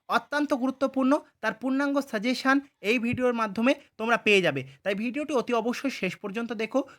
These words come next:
যদি ভিডিও ভালো লাগে, ভিডিওতে একটি লাইক করে দিও, আর চ্যানেলটি কিন্তু অতি অবশ্যই সাবস্ক্রাইব করে নিও। বে-, সর্বপ্রথম দেখে নাও তোমাদের সিলেবাস।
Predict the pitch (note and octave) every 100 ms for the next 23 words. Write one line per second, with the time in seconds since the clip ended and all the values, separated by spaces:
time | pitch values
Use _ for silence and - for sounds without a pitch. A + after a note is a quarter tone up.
0 | - F#3+ G#3+ C#4 A3 A3+ C4 G#3+ A#3 B3
1 | B3+ G#3+ A3 A#3 A3 A#3 A3 D#3 F#3+ A3+
2 | A3 C4 D4+ - - F3 - A3+ D4+ D4
3 | C#4+ C4+ A#3 A#3 A3+ A3 A3+ G#3 G#3 -
4 | G#3 F#3 F3+ D#3 C3 C3 - _ - G3
5 | G#2 _ _ _ _ _ _ _ _ _
6 | _ _ - A3 D#4 F4 E4+ F4+ B3+ -
7 | C4+ D4+ C#4+ C4+ C#4 - G#3 G#3+ D4